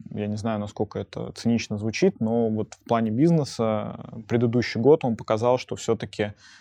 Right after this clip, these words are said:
власть может как-то договариваться с ребятами из бизнеса. Ну, налицо, что появилось, а, появились организации, которые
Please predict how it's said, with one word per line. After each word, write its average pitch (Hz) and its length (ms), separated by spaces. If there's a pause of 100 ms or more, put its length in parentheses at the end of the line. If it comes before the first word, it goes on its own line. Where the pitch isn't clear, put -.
(120)
власть 113 300
может 110 280
как-то - 260
договариваться 107 960
с - 100
ребятами 107 420
из 107 80
бизнеса. 123 920
Ну, 113 240
налицо, 113 400
что - 180
появилось, 113 600 (420)
а, 98 480 (460)
появились 117 420
организации, 107 640
которые - 500